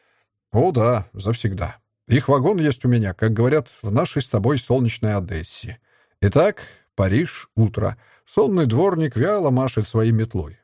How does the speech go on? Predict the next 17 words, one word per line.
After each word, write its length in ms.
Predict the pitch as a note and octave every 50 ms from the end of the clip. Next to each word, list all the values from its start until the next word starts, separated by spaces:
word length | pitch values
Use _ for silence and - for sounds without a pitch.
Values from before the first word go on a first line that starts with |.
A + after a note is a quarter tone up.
| _
Вдруг 400 | - G#2 A2 F3 A#3+ A#3+ - - _
из 140 | - C3+ C3+
окна 260 | C#3+ C#3 - G3 G#3
высовывается 800 | F3+ D#3+ D3 - G3+ F#3+ F3 D#3+ D#3 D#3 C#3+ B2+ - - C#3+ C3
недовольная 560 | C3 C3+ B2 C3+ C#3 D3 C#3 A#2+ A#2 A#2 A#2
физиономия 560 | A2+ B2 A#2+ A#2+ C#3 D3+ F#3+ C#4 C4 D3 B2
и 60 | D#3
заявляет: 580 | D#3+ A#2+ G#2+ G2 F#2+ F#2+ A#2 C3+ C3 B2+ B2 _ _ _ _ _ _ _
«Мсье, 420 | - F3 G3 - - A#2 F#2+ - - _
а 100 | G#2+ A#2
вы 120 | C#3+ F3+
не 80 | G3 G3+
могли 240 | G#3 G3+ F#3+ A#3+ C4+
бы 120 | B3 A#3
махать 360 | G#3+ G3+ - - F#3+ E3+ -
метлой 360 | D3+ D3+ C3+ - F3 G#3 G3
ритмичнее? 760 | E3+ D#3 E3 - - F#3+ A#3 - - - G#2 - F2+ F#2 -